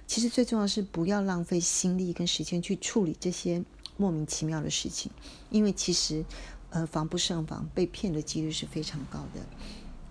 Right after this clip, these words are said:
敬而远之，早早避开是比较好的策-，策略。一旦发现对方心怀不轨或者是心情不好的话，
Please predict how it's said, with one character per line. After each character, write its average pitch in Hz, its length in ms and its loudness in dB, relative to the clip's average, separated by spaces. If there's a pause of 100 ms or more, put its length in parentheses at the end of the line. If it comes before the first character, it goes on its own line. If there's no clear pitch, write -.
(140)
敬 214 220 4
而 175 80 4
远 160 220 0
之， 170 160 0
早 165 160 -4
早 165 100 -6
避 156 180 -4
开 160 160 -6
是 - 140 -4
比 - 100 -12
较 156 160 -6
好 139 140 -12
的 - 160 -12
策-， - 220 -6 (100)
策 156 280 0
略。 - 140 -6 (540)
一 185 80 4
旦 185 180 0
发 175 160 -2
现 175 220 0
对 170 160 2
方 165 260 -2
心 165 260 -2
怀 156 140 -8
不 151 160 -8
轨 - 220 -10 (100)
或 - 80 -4
者 - 80 -10
是 - 180 -6
心 170 280 -4
情 - 160 -4
不 - 120 -10
好 - 180 -12
的 - 120 -14
话， - 180 -14